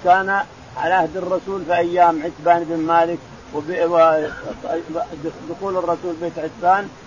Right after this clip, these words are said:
يقول إنه بخمس سنوات أو ست سنوات محمود بن الربيع. يقول: "عقلت مجة مجها الرسول بوجهي من بئر في ب-، ب-، في بئر في بيت عتبان بن مالك"،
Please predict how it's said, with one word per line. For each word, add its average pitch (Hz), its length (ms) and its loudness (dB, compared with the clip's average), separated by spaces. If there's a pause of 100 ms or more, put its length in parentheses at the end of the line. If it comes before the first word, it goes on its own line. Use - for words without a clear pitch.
(180)
يقول 202 300 -2
إنه 185 300 -2
بخمس 175 260 -4 (100)
سنوات 170 440 2 (380)
أو 175 100 2
ست 165 320 -12
سنوات 165 480 0
محمود 156 340 -6
بن 165 200 -4
الربيع. 151 480 -4 (460)
يقول: 170 160 -4
"عقلت 180 720 4
مجة 180 500 -2
مجها 165 400 0
الرسول 160 440 -2
بوجهي 185 440 -4 (400)
من 165 220 -4
بئر 180 400 -2
في 175 180 0
ب-، 160 220 -4 (140)
ب-، 165 140 -2 (320)
في 165 100 -4
بئر 170 400 -2
في 165 140 -6
بيت 185 280 -4
عتبان 170 500 -2
بن 156 160 -6
مالك"، 180 240 0